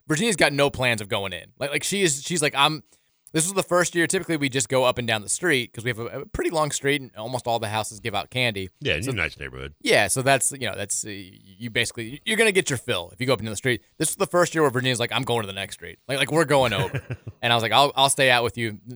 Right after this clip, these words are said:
Speaker 1: Everyone in our house has been kinda not feeling well, so Mary, I was like, "You're, you're, you're not feeling good. Like, go in with the kids." And so Virginia and I just, like, trick-or-treated for an extra, like, fifteen, twenty minutes, and she got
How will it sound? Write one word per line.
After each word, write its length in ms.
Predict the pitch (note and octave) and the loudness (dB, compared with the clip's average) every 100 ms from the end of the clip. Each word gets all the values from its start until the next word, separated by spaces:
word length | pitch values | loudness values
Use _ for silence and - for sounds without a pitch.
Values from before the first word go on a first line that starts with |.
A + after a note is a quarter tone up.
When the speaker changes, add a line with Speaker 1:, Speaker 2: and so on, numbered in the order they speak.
| G#2 A2 G#2 | -14 -12 -8
Speaker 1:
Everyone 340 | C#3 C#3 C3+ | -6 -2 -2
in 40 | A#2+ | 0
our 100 | A2 | 2
house 220 | A#2 A2 | 2 0
has 100 | G#2+ | -6
been 160 | A2+ | -8
kinda 240 | G#2+ G#2+ G#2+ | -4 -4 -2
not 200 | A2 - | -4 -6
feeling 280 | A2+ G#2+ G#2 | -6 -6 -2
well, 280 | G#2 G2+ | -2 -2
so 260 | G2 G#2 G2+ _ _ _ | -2 -2 -4 _ _ _
Mary, 240 | A2+ A2 A2 | 2 4 4
I 40 | |
was 60 | G2 | 0
like, 140 | F#2 | -6
"You're, 120 | A2 | -10
you're, 200 | G#2 B2 G2+ F2 | -6 -6 -8 -12
you're 120 | G#2 | -8
not 120 | A2 | -8
feeling 220 | - G#2 G2 | -8 -8 -8
good. 180 | F#2+ | -10
Like, 140 | F#2+ F#2 | -10 -6
go 160 | G#2 | -4
in 140 | G2+ G2 | -4 -4
with 80 | G2 | -10
the 60 | |
kids." 300 | - G2 F#2+ | -8 -6 -6
And 120 | F#2+ | -8
so 200 | G2+ G2+ - _ _ | -6 -6 -8 _ _
Virginia 280 | - A#2 C3+ | -6 -2 2
and 80 | B2+ | 4
I 100 | A#2+ | 4
just, 140 | G#2+ | 2
like, 120 | A2+ - _ - | -2 -6 _ -6
trick-or-treated 420 | D3 C3+ C3 G#2 | -4 -2 -2 -2
for 80 | A2+ | -4
an 80 | |
extra, 320 | G#2 A2+ - A2 | -4 -6 -4 -4
like, 140 | G2+ _ | -4 _
fifteen, 320 | A#2+ - B2+ | -10 -6 -6
twenty 240 | - A2+ G#2+ | -4 -4 0
minutes, 320 | A#2 G#2+ - | 0 0 -2
and 80 | G2 | -6
she 160 | - | -4
got 280 | E3 C#3+ C3 | 2 4 2